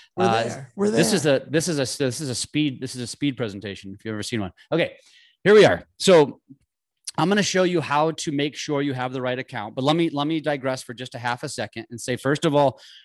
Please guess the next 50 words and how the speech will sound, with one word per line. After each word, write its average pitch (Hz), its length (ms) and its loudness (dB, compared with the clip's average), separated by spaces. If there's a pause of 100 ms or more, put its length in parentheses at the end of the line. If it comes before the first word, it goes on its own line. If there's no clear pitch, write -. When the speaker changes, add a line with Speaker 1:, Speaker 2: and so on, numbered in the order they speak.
(140)
Speaker 2:
remember 156 480 2
this 143 320 0
on 139 80 -2
Instagram. 101 540 -10 (300)
Your 135 140 2
bio 143 500 2
is 131 180 -2
your 123 100 -2
S 117 240 -8
E 107 140 -10
O. 80 140 -16 (600)
So 139 580 0 (440)
on 190 240 4
Instagram 175 680 -2
specifically, 131 680 -8
really 208 240 2
this, 170 300 -4
this 269 180 -6
applies 185 360 -2
to - 100 -10
most 147 280 -4
platforms, 120 540 -8
but - 160 -14
Facebook, 190 380 -2
it's 170 100 -10
a 151 60 -10
little, 156 200 -6
it's - 180 -12
set 160 160 0
up 165 120 -2
a 175 60 -6
little 156 200 -4
bit 185 180 -6
differently. 110 500 -10 (640)
When 156 160 2
somebody 240 480 0
sees 180 500 -4
a 151 80 -6
post 143 360 -4
of 120 100 -6
yours 113 340 -4
or 135 80 -2
a 135 60 -4
story 139 440 -4
of 107 100 -6
yours 113 340 -6
and 123 160 -8
they 123 100 -6
like 131 300 -6
it, 110 220 -12